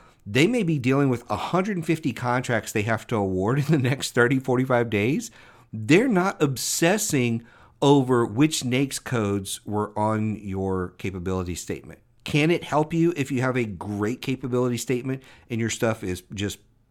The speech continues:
pitch perfect? It can help, but you will get there over time. One of the comments, uh, a lot of my clients say to me is, "Mike, you make this sound so easy." And the reason I make it sound so easy is because I've been doing this for twenty plus years.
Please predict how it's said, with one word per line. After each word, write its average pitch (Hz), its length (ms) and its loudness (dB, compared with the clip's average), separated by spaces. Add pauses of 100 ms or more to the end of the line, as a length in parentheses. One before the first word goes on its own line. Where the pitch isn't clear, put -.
(300)
pitch - 320 -4
perfect? 170 420 -2 (360)
It 180 180 2
can 196 180 2
help, 170 500 -2 (360)
but 143 140 0
you 147 120 0
will 180 120 4
get 151 240 0
there 131 160 2
over 120 240 2
time. 101 420 -2 (240)
One 170 140 4
of 262 60 0
the 214 80 2
comments, 160 540 0
uh, 127 220 -2
a 123 80 0
lot 123 160 4
of 135 60 0
my 123 120 0
clients 117 380 -2
say 107 160 0
to 107 100 -2
me 95 200 -2
is, 90 160 -4 (260)
"Mike, 107 320 0
you 98 140 -6
make 104 220 0
this 98 140 -2
sound 95 440 -2
so 95 560 -4
easy." 85 540 -10 (580)
And 127 380 2
the 120 200 2
reason 156 600 2
I 143 120 2
make 127 260 0
it 120 100 -6
sound 135 300 -2
so 123 180 0
easy 151 380 -4 (200)
is 120 140 -6
because 110 320 -6
I've 139 140 -2
been 131 180 -2
doing 139 240 0
this 131 160 -2
for - 140 -8
twenty 147 400 -4
plus 139 360 -8
years. 160 520 -8